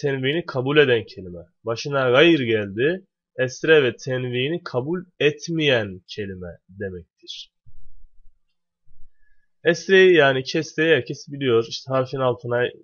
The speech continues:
çizilen bir çizgi. Bir de tenvin var.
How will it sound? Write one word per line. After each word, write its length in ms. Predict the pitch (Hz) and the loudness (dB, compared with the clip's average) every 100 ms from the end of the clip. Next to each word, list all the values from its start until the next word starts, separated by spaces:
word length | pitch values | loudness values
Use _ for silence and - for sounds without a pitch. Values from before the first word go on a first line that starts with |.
| _ | _
çizilen 440 | - 123 117 107 117 | -10 -8 -6 -6 -6
bir 80 | |
çizgi. 560 | 131 - 131 107 98 131 _ _ _ _ _ _ _ | -10 -8 -8 -8 -8 -10 _ _ _ _ _ _ _
Bir 120 | 165 | -6
de 100 | 190 | -6
tenvin 480 | 190 165 165 185 180 | 0 2 2 0 2
var. 260 | 123 120 | 2 2